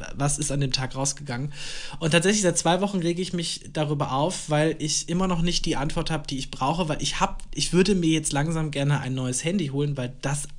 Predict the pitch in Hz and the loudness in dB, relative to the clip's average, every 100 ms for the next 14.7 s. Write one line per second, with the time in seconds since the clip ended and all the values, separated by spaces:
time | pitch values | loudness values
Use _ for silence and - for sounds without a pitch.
0 | - - 147 - - 175 147 131 131 147 | -10 -6 -4 -4 -2 0 0 0 -2 -4
1 | 196 - - - - - 147 135 139 156 | -6 -12 -18 -18 -14 -6 -2 0 4 4
2 | 196 - - 147 139 143 147 131 143 143 | 4 -2 -4 -2 2 0 0 0 0 0
3 | 156 - 131 127 120 - 110 110 120 - | -4 -4 -4 -2 -2 -2 -8 -8 -8 -6
4 | 123 123 - - - 123 131 143 151 - | -4 -4 -4 -6 -10 -10 -6 -4 -4 -2
5 | 170 208 190 - - 143 143 143 156 - | 0 0 0 -12 -10 -4 -2 0 0 0
6 | 156 147 147 156 147 135 139 147 147 143 | -6 -4 -2 -2 -2 -2 -2 -2 0 2
7 | 135 151 143 - 127 - 147 147 - 127 | 2 -2 -4 -4 0 0 0 -2 -4 -6
8 | - 139 135 131 - 147 165 170 190 - | -4 -4 -4 -4 -2 0 0 0 -4 -6
9 | - - - - - - - - 170 - | -10 -12 -14 -14 -14 -16 -6 0 0 0
10 | - - - - 139 135 131 131 123 131 | -6 -10 -8 0 2 2 -2 -4 -2 0
11 | 135 135 131 127 - 131 - 160 - 180 | 0 0 -2 -4 -6 -4 -4 -4 0 0
12 | 185 208 208 214 147 - 151 151 - 151 | 2 2 2 2 -2 -4 -4 -4 -4 -2
13 | 185 190 214 - 156 139 135 151 143 147 | -2 -2 -2 -2 -4 -2 -2 -2 0 0
14 | 156 - 147 - 127 180 196 | -2 -2 -4 -2 -2 -2 -4